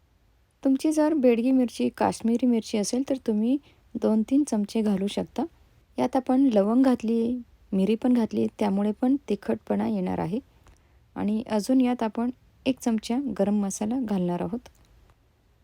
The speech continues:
आणि हे सगळे मसाले आपण परत छानपैकी परतून घेणार आहोत.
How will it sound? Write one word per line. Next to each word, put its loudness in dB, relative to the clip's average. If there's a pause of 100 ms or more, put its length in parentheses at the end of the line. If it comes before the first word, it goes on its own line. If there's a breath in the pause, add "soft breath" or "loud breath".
(160)
आणि 0
हे 0
सगळे -2
मसाले 0
आपण -2 (140)
परत -2 (140)
छानपैकी -4 (140)
परतून 0
घेणार 2
आहोत. -4